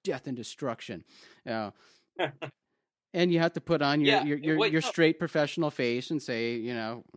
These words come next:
Speaker 1: "I'm sorry I offended you. I wasn't meaning to offend you. I'm just saying that this is an interesting case and it's, it's a good one to look at." But I, I miss that so much, the,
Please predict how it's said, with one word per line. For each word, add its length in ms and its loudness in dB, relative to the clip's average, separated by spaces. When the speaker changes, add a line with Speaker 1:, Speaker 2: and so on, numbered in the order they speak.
Speaker 1:
"I'm 80 -10
sorry 380 -8
I 20 -4
offended 420 -6
you. 200 -4
I 20 -4
wasn't 300 -8
meaning 240 -6
to 120 -10
offend 280 -8
you. 80 -4
I'm 80 -6
just 160 -12
saying 160 -6
that 120 -14
this 140 -10
is 140 -12
an 80 -6
interesting 400 -10
case 340 -10
and 180 -8
it's, 280 -14
it's 160 -12
a 40 -10
good 200 -12
one 180 -6
to 80 -6
look 240 -2
at." 220 -4
But 240 -2
I, 300 -2
I 140 -4
miss 240 0
that 180 -2
so 240 -2
much, 320 -2
the, 160 -4